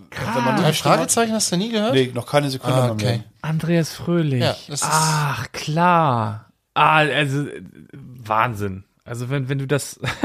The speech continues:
Speaker 1: <laughs> das ist so, komm, ähm,
Speaker 2: Ich,
Speaker 1: äh,
Speaker 2: was willst
Speaker 1: noch,
Speaker 2: du?
Speaker 1: noch, noch eine, Arne, pass auf, noch
Speaker 2: Ich
Speaker 1: eine.
Speaker 2: bin ja, okay.
Speaker 1: Nochmal, du bist grad so gut dabei. So, warte.
Speaker 2: Ja.
Speaker 1: <laughs> So, warte. Ähm, nehmen wir
Speaker 2: Ich
Speaker 1: mal,
Speaker 2: muss die Augen zumachen.
Speaker 1: nehmen wir mal den.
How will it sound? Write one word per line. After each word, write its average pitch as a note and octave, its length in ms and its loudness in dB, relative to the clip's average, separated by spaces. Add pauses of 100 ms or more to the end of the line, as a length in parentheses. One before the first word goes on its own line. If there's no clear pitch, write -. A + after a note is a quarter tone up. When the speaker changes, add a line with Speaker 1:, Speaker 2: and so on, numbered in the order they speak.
Speaker 1:
<laughs> G4 360 2
das E4 200 2
ist D4 140 -2
so, D#4 200 2 (400)
komm, F#3+ 300 2
ähm, D3+ 340 6 (360)
Speaker 2:
Ich, - 220 -16 (140)
Speaker 1:
äh, D3 120 4
Speaker 2:
was D3+ 100 -6
willst F3+ 80 4
Speaker 1:
noch, F3 140 4
Speaker 2:
du? - 60 0
Speaker 1:
noch, - 220 2
noch C#3+ 160 2
eine, A2+ 220 2
Arne, G#2+ 260 -2
pass B2 200 0
auf, G2 240 2
noch A#2 120 -2
Speaker 2:
Ich G#2+ 60 -2
Speaker 1:
eine. B2 140 2
Speaker 2:
bin A#2 80 0
ja, G#2 140 2
okay. G#2 200 -8
Speaker 1:
Nochmal, G#2+ 240 2
du A2 100 -2
bist C3 220 0
grad C3 220 4
so C3 80 0
gut A#2+ 160 0
dabei. G2+ 520 2
So, A2 180 -4
warte. A#2 220 4
Speaker 2:
Ja. E3+ 280 2
Speaker 1:
<laughs> - 40 -20 (480)
So, - 160 0
warte. D3+ 280 2 (580)
Ähm, C#3 560 2
nehmen C3 300 2
wir B2+ 80 2
Speaker 2:
Ich B2+ 60 0
Speaker 1:
mal, A#2+ 40 0
Speaker 2:
muss B2 140 4
die - 80 4
Augen B2+ 140 6
zumachen. G2 440 -4 (140)
Speaker 1:
nehmen A2+ 160 2
wir A#2 40 2
mal G2+ 120 4
den. E2+ 300 0